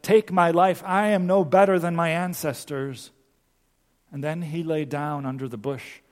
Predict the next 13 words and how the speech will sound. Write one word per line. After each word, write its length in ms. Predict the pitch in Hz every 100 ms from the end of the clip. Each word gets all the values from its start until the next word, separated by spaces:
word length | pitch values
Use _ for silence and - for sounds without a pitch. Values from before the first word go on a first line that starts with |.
| _ _ -
and 120 | 123
fell 240 | 147 139
asleep. 500 | 123 - 143 135 - - _ _ _ _ _ _ _ _ - 180
And 100 | 175
all 240 | 196 196
at 140 | 185
once 260 | 175 185 175
the 180 | 160 160
angel 380 | 175 180 156 156
touched 380 | 165 - -
him 200 | 165 156
and 100 | 143
said, 360 | - 151 151